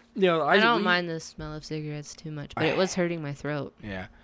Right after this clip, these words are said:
Speaker 1: So I stayed an extra hour to work on takedowns and grip strength and getting grips and breaking grips. Allison sat there with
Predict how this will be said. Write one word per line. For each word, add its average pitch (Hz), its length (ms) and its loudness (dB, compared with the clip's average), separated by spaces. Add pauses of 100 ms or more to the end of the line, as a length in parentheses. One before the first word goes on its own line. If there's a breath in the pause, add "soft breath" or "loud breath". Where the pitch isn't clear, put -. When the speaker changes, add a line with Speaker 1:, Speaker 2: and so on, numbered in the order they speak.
(340 loud breath)
Speaker 1:
So 160 320 2
I 170 200 4
stayed 202 380 2
an 135 100 -2
extra - 260 -2
hour 113 320 2
to 104 80 -2
work 104 300 -4
on 101 260 -2
takedowns 107 720 -4
and 95 140 -8
grip 104 240 -6
strength 104 600 -4
and 95 160 -8
getting 101 280 -4
grips 101 480 -4
and 92 120 -8
breaking 101 360 -4
grips. 95 420 -8 (560 soft breath)
Allison 110 440 -2
sat 104 320 -2
there 104 200 -4
with - 460 -8